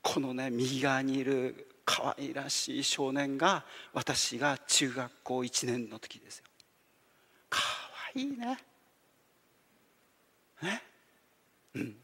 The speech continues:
で、左側。どれだけちっちゃかったかって。私、中学一年の時ですね、通信簿を見たら、中学一年で百二十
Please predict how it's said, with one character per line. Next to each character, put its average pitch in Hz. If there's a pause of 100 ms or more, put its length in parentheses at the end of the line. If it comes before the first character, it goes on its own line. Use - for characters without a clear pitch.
(580)
で、 135
左 180
側。 123 (840)
ど 117
れ 226
だ 226
け 214
ち -
っ -
ち -
ゃ 151
か 135
っ -
た 113
か 101
っ -
て。 - (560)
私、 202
中 233
学 220
一 170
年 180
の 170
時 147
で 123
す -
ね、 123 (120)
通 190
信 180
簿 165
を -
見 139
た 147
ら、 139 (640)
中 240
学 202
一 180
年 175
で 160
百 -
二 233
十 160